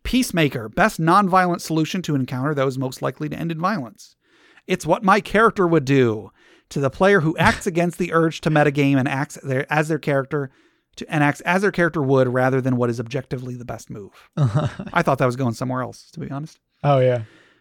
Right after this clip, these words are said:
Speaker 1: Uh, seduced, uh, sorry, Debrasaur says, "Seduce the dragon, successfully R P'd yourself out of a boss encounter. The enemies of my allies are my friends, successfully recruited an enemy to your cause.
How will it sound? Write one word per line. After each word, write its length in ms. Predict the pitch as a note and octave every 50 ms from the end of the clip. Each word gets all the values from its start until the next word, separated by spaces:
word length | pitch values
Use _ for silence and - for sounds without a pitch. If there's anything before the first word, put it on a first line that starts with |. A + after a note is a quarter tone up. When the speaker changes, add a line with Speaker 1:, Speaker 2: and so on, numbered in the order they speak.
| _ _ _
Speaker 1:
Uh, 260 | - C#3+ C3+ C#3 C#3+
seduced, 480 | - - E3+ D3 G#3 B3 A3+ - - -
uh, 120 | - E3
sorry, 260 | D3+ - D#3+ C3 C3 - _ _ _ _ _ -
Debrasaur 520 | G#3 B3 G#3 F#3 D3 - D#3 C3 A2+ G#2+
says, 360 | - - C#3 B2+ B2 B2 - -
"Seduce 400 | - - F#3+ F3+ A3 A#3+ A3 -
the 120 | - G3+
dragon, 500 | F#3+ G#3 G#3+ G#3 G3 D#3 C3+ G#2 G2+ - _
successfully 640 | - - D3 - - - E3+ E3 - - F3 E3+ -
R 160 | E3+ E3 F3
P'd 280 | - - F3+ F3 D#3+
yourself 360 | E3 D#3 - - F3 D#3+ D#3+ D#3+
out 200 | D#3 D3 D3+ D#3+
of 80 | D#3+
a 80 | E3+ D#3
boss 260 | D3 F#3 G#3+ A#3 -
encounter. 460 | B2 B2 - A#2+ G#2+ - - - - _ _ _ _ _ _ _ _ _
The 140 | - C3 C3
enemies 400 | C3+ - E3+ F3 F#3 F#3+ E3+ F3+
of 80 | F3+
my 160 | F3+ F#3 F#3+ F#3
allies 460 | F3+ F#3 G3 G3 G3+ G3 G3 F3+ G3
are 60 | F#3+
my 120 | F#3+ G3
friends, 600 | G3 - G#3+ A3 G#3+ G#3 F#3+ F3 D#3+ C3+ A#2+ - -
successfully 640 | - - - C#3 - - D3 C#3 - - D3 C#3+ C#3
recruited 560 | C#3 C#3+ C3+ - - - F3+ G3+ F#3 G3 F3
an 140 | F#3+ F3+ F3
enemy 320 | F3 F#3 F#3 F#3+ G3 G3+
to 120 | - - G3
your 120 | F#3 F3+
cause. 640 | F3 - B3 D4 D4 B2+ A2 - - - - - _